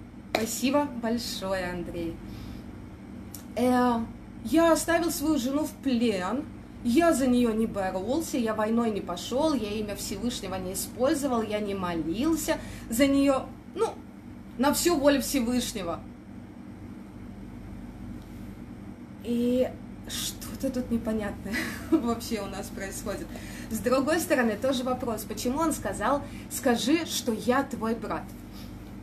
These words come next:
Если ты хочешь отделиться от этого человека, сказать: "Он сам по себе, я сам по себе", скажи, что я её водитель, я раз-, ношу её вещи, я не знаю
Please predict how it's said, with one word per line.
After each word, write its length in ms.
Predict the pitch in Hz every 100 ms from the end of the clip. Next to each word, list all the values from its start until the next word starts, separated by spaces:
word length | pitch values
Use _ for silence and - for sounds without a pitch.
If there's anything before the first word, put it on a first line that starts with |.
| - - - -
Если 380 | 233 226 254 294
ты 120 | 269
хочешь 440 | 254 262 254 247 - - -
отделиться 760 | 277 240 277 277 233 - 202
от 120 | 190
этого 280 | 202 196 202
человека, 520 | - 202 196 202 -
сказать: 420 | - 226 226 240 -
"Он 180 | 254 311
сам 280 | - 226 208
по 60 |
себе, 260 | 196 185 180
я 200 | 185 269
сам 240 | 285 226
по 80 | 214
себе", 240 | 214 -
скажи, 340 | 202 - 254 330
что 240 | - 302 - - -
я 220 | - 233 339
её 200 | 285 214
водитель, 720 | 202 196 196 240 226 196 185
я 280 | 190 285 294 - - - - -
раз-, 340 | 208 240 247 202 -
ношу 560 | 233 254 254 - 330
её 220 | 330 254 277
вещи, 500 | 220 220 214 - 214
я 760 | 190 170 226 240 285 285 277 269
не 160 | 254
знаю 720 | 247 220 247 254 220 196 165